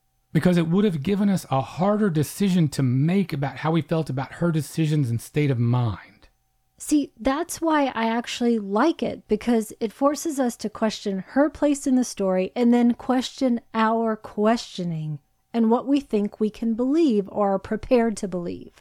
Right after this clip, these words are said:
Speaker 1: I think we're saying the same thing, just two different ways.
Speaker 2: Could be. I talk about this in a minute, too. I just like where the movie starts in the overall story. In other films, this would be the culmination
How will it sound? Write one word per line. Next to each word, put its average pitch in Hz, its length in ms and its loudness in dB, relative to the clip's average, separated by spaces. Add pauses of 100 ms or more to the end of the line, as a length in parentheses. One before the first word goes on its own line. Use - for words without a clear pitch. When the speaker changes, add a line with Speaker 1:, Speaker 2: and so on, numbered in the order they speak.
(420)
Speaker 1:
I 170 60 8
think 180 160 4
we're 165 100 6
saying 143 220 4
the 131 80 4
same 127 240 2
thing, 127 180 2
just 113 180 0
two 139 140 2
different 113 300 -2
ways. 117 400 -4 (120)
Speaker 2:
Could 277 220 0
be. 175 240 -2 (200)
I 262 100 -4
talk 359 200 0
about 311 240 0
this 254 220 0
in 214 100 2
a 208 60 2
minute, 196 340 0
too. 208 360 0 (100)
I 311 160 -4
just - 220 -2
like 277 200 2
where 254 140 4
the 214 80 2
movie 220 300 2
starts - 420 -2
in 208 140 -2
the - 140 -6
overall 202 440 0
story. 214 520 -2
In 226 120 -2
other 359 260 -2
films, 226 380 2
this 269 200 -2
would 254 120 0
be 220 180 0
the 202 160 -2
culmination 226 1000 2